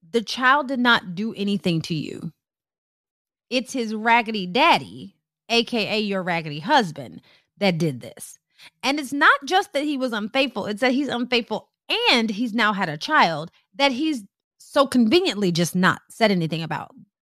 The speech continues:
But I will give him his props for still taking care of said child.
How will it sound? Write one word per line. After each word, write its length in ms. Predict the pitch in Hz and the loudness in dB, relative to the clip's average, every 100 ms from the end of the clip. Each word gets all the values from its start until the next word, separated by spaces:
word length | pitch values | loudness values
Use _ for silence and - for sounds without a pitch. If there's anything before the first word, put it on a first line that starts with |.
| _ _ | _ _
But 140 | 311 | 4
I 180 | 349 480 | 6 6
will 160 | 480 349 | 2 -2
give 140 | 359 | -4
him 160 | 339 294 | -4 -4
his 140 | 240 | -6
props 400 | - 294 294 - | 0 2 2 -4
for 180 | - 208 | -8 -8
still 260 | - 214 185 | -4 -4 -2
taking 300 | 196 160 151 | -2 -2 0
care 180 | 165 | 0
of 80 | 123 | 0
said 220 | - 131 | -4 -6
child. 380 | - - - - | -6 -6 -8 -16